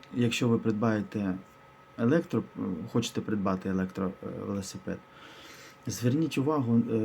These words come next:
яку кількість може проїхати на максимальній швидкості, е, цей велосипед. Ось, якщо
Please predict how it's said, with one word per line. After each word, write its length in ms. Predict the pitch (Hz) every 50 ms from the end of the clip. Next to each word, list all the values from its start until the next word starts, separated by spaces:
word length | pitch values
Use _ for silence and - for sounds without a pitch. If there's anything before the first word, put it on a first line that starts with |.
| 107 107
яку 300 | 104 110 123 123 - 131
кількість 540 | 123 - 165 156 - - 135 117 - - -
може 320 | 117 113 120 117 117 113
проїхати 880 | 104 - - 113 107 110 135 180 185 - - 113 101 - - - 95 92 95 - -
на 400 | 113 113 123 131 131 127 127 - -
максимальній 920 | 104 104 120 127 120 - - - 127 120 127 143 156 147 135 131 131 123
швидкості, 1120 | 120 - - - - 110 101 110 156 160 - - 120 110 - - - - 107 104 98 95 95 113 120 - - - - - - - - - -
е, 260 | - 107 107 104 101 95 -
цей 420 | - - 123 120 123 120 117 113 - - - - - - - -
велосипед. 600 | 107 101 113 113 110 - - - - 98 92 - - - - - - - - - - - - - - - - - - - - - - - - - - - - - - - - - - - - - - - - - - - - - - 107 113
Ось, 300 | 104 98 95 - - -
якщо 800 | 104 107 117 117 - - - 135 131 123 117 110 104 98 92